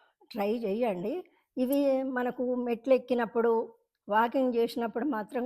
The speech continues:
క్యాప్‌లు పెట్టుకోవాలి. ఇంట్లో నేను పని చేసినప్పుడు నీ క్యాప్ పెడతాను. నీ క్యాప్ అండి, మీరు ఇంట్లో తిరిగినప్పుడు పెట్టుకున్నా, ఆ, వాకింగ్ వెళ్ళినా, మెట్లు ఎక్కినప్పుడు పెట్టుకున్నా, కూర్చున్నప్పుడు,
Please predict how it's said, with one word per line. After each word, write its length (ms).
క్యాప్‌లు 420
పెట్టుకోవాలి. 540
ఇంట్లో 380
నేను 200
పని 260
చేసినప్పుడు 440
నీ 180
క్యాప్ 320
పెడతాను. 520
నీ 280
క్యాప్ 320
అండి, 300
మీరు 180
ఇంట్లో 300
తిరిగినప్పుడు 480
పెట్టుకున్నా, 540
ఆ, 120
వాకింగ్ 480
వెళ్ళినా, 360
మెట్లు 320
ఎక్కినప్పుడు 440
పెట్టుకున్నా, 540
కూర్చున్నప్పుడు, 800